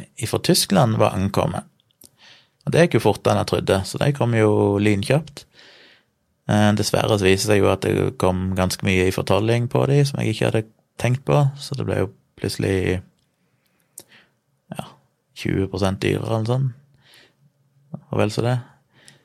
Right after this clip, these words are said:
Eh, det er kanskje vanlig moms du betaler nå, femogtjue prosent dyrere i så fall. Ehm, men, men, sånn er det.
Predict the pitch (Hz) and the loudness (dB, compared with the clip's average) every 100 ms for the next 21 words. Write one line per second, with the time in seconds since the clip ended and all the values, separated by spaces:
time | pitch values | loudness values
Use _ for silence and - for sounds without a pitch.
0 | _ - 113 107 104 104 101 101 104 - | _ -10 -4 -2 0 0 0 -2 -6 -10
1 | - - 95 90 - - - 90 92 92 | -18 -8 -6 -6 -8 -8 -2 0 0 -2
2 | 120 - 131 - 123 113 107 107 - - | -4 -6 -4 -2 -2 -2 -4 -6 -10 -6
3 | 117 139 113 113 107 107 - 55 - 55 | -4 -2 -2 -2 -4 -4 -6 -4 -4 -6
4 | - - - - - - - - _ _ | -8 -10 -20 -20 -20 -20 -20 -20 _ _
5 | _ _ _ - 110 107 107 104 101 101 | _ _ _ -8 -4 0 0 0 0 -2
6 | 101 101 110 120 101 - 117 110 123 | -2 0 2 2 0 0 2 4 2